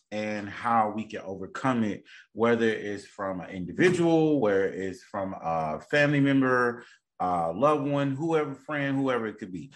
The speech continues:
So when I say lost but not alone, there are times in life that when we lose someone that's very close to us, we feel lost, but at the same time, we're not always alone. It's just, you have to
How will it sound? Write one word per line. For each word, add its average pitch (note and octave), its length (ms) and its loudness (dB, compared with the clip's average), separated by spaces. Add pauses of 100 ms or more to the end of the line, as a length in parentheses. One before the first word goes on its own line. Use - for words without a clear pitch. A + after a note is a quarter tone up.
(240)
So B2+ 340 4
when A2+ 160 0
I C#3 160 4
say C#3+ 260 0
lost G2+ 380 0
but F#2+ 100 -6
not F2+ 220 -4
alone, F2 420 -6
there A2+ 200 2
are G2+ 100 0
times G#2 400 -2
in F#2+ 160 -4
life F2+ 260 0
that F2 160 -4
when F2+ 160 -6
we F#2+ 240 -4
lose G2 380 -4
someone F2+ 500 -2
that's E2 300 -6
very F2 240 -4
close F2+ 400 -4
to E2+ 160 -6
us, E2 280 -4 (640)
we G#2+ 200 0
feel A#2+ 360 4
lost, F#2+ 680 0
but G2 160 0
at F2+ 140 -6
the F#2+ 100 -10
same F#2+ 300 -8
time, G2+ 240 -2
we're C3+ 120 4
not D3 380 2
always A#2+ 400 0
alone. G2 600 -4 (400)
It's A#2 220 0
just, A#2 420 0
you A#2 80 -2
have A2 340 -2
to G2 260 -2